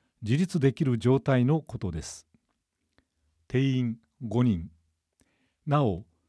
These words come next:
定員を超えた場合は、優先順位の高い方から決定します。料金は月五百五十円です。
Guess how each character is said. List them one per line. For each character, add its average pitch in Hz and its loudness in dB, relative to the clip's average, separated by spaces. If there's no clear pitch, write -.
定 165 2
員 196 6
を 190 4
超 190 4
え 185 6
た 135 2
場 113 2
合 113 2
は、 85 -6
優 160 2
先 185 2
順 170 2
位 139 2
の 110 2
高 - -4
い 127 0
方 113 -6
か 143 -4
ら 117 -4
決 - -8
定 87 -6
し - -10
ま 73 -10
す。 - -20
料 123 4
金 120 -2
は 107 -2
月 - -6
五 117 0
百 160 -2
五 127 2
十 156 2
円 92 0
で 78 0
す。 - -18